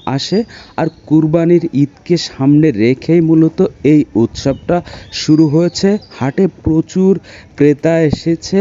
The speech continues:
গরু ছাগল কেনার জন্য, কুরবানির পশু কেনার জন্য। সেই চিত্রটাই আপনাদেরকে দেখানোর চেষ্টা করছি। ক্রেতারা গরু ছাগল পছন্দ হলেই মালিকের কাছে দাম বলছে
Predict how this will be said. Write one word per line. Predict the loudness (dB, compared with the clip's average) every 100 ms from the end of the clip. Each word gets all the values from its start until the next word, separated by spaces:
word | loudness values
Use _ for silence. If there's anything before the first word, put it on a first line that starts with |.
| 0
গরু | 0 0 0
ছাগল | 0 0 0
কেনার | 2 0 0
জন্য, | -2 -2 -2 -4
কুরবানির | -4 -4 -2 0 0 -2 -14 -20 -4
পশু | -4 0 -2
কেনার | 2 2 0 0
জন্য। | 0 2 0 -2 -10 -20 -10
সেই | 0 0 0
চিত্রটাই | -2 0 -2 0 -2
আপনাদেরকে | 0 0 0 0 -2 -4 -6 -4
দেখানোর | -2 0 2 2 2
চেষ্টা | -4 -4
করছি। | -4 -4 -4 -2 -2 -2 -18 -4
ক্রেতারা | 0 2 2 0 0
গরু | 2 2 2
ছাগল | 0 -2 0 -2
পছন্দ | -4 0 2 2
হলেই | 2 0 0 2 0 -4 -12 -6
মালিকের | -2 0 0 -2 -2
কাছে | -2 -2 -4 -2
দাম | -2 -2 -2
বলছে | -2 -2 -2 -4